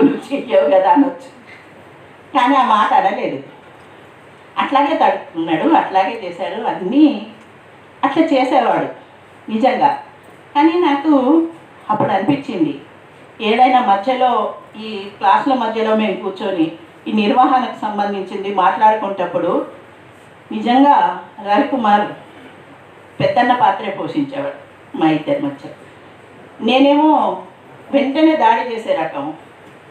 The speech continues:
నేను అనేది, ఆ, ఒప్పించడం కోసం, నా వైపు వాదన కోసం, ఆ, గంటైనా మాట్లాడగలను. కానీ అవతలి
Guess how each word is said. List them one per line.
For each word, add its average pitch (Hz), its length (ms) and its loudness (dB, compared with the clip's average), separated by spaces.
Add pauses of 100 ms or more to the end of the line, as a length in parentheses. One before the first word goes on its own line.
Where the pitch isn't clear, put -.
(320)
నేను 220 220 0
అనేది, 277 720 2 (640)
ఆ, 214 180 4
ఒప్పించడం 285 560 0
కోసం, 269 320 0
నా 226 160 2
వైపు 254 300 -6
వాదన 254 480 0
కోసం, 277 580 0 (540)
ఆ, 220 120 0 (560)
గంటైనా 311 420 2
మాట్లాడగలను. 185 720 0 (1600)
కానీ 339 240 2
అవతలి 269 1000 -4